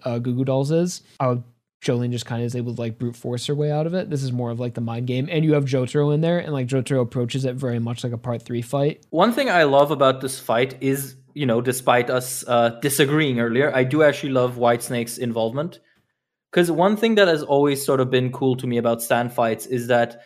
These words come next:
Speaker 2: when you're so focused on, like, trying to outsmart one opponent, what happens when someone else ambushes you?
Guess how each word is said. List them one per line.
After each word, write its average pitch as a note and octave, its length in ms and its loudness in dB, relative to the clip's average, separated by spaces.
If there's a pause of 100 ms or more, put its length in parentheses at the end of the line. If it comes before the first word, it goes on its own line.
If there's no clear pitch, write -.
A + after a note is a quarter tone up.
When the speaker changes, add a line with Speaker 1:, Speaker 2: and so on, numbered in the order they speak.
(140)
Speaker 2:
when D3 140 2
you're G#3 120 6
so F#3 520 2
focused D3 580 0
on, B2+ 140 -2
like, B2 180 0
trying C3 180 -2
to C#3 60 -2
outsmart B2+ 480 0
one B2+ 140 4
opponent, A#2 420 -2 (240)
what D#3+ 140 4
happens G3 340 0
when D#3 140 -2
someone C#3 260 2
else B2 480 2
ambushes B2 580 0
you? G#2 240 -10